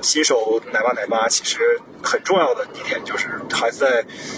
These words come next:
睡觉的时候，我们也尽可能的跟着睡觉，这样的话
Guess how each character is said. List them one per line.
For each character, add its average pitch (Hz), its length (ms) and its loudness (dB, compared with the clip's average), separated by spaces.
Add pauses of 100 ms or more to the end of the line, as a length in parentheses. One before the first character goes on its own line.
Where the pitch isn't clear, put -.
(100)
睡 139 180 0
觉 143 140 6
的 123 80 4
时 - 80 -4
候， 117 100 4
我 113 100 2
们 104 220 -4
也 135 80 2
尽 156 140 -2
可 127 100 0
能 110 160 -6
的 120 80 0
跟 123 140 0
着 127 80 2
睡 127 120 2
觉， 117 300 0
这 127 80 0
样 123 100 2
的 113 140 0
话 110 260 0